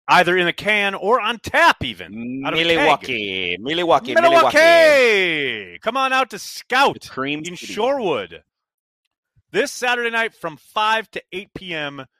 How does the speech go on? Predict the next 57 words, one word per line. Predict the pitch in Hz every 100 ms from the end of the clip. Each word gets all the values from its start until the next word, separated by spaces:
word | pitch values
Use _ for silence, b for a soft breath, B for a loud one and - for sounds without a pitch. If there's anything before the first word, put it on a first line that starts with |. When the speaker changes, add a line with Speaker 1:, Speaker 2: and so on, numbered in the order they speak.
| _ _ _ _
Speaker 1:
at | 143 170
Scout | - - - 202 208 156
Wine | 170 170 147
Merchants. | 131 117 123 113 - 110
Corey | 165 180 196
and | 165
I | 143
will | 110 92
be | 143 151
there | 143 139 139 -
in | 156
Milwaukee | 175 120 104 104 107 98 _ _ _ _
for | 131
the | 123
launch | 117 123 123 117
of | 123
Carry | 123 113
the | 107
G | 101 104 98 95
in | 95
the |
Milwaukee | 95 92 - 90
area. | 87 87 82 _ _ _ _
We | 101 131
are | 127 110
thrilled. | - 98 95 87 92 _ _
Shout | - 160 156
out | 156 147
to | - 120 117 -
Emily | 127 127 120 110
and | 95 90
Luke | 117 123 - - _ _
at | 85 -
Scout | - - 123 120 107 _ _ _ -
for | 85
hosting | 110 110 113 107
us. | 101 - - _ _ _ _ _
It's | -
gonna | 185 170
be |
a | 156
lot | 143
of | -
fun, | 139 117
people. | 110 110
I |
hope | 131 147
to | -
see | - 120
you |
there. | 110 104
They're | 131
gonna | 151
have | 90
a |
food | - 160 165 -
truck. | 165 151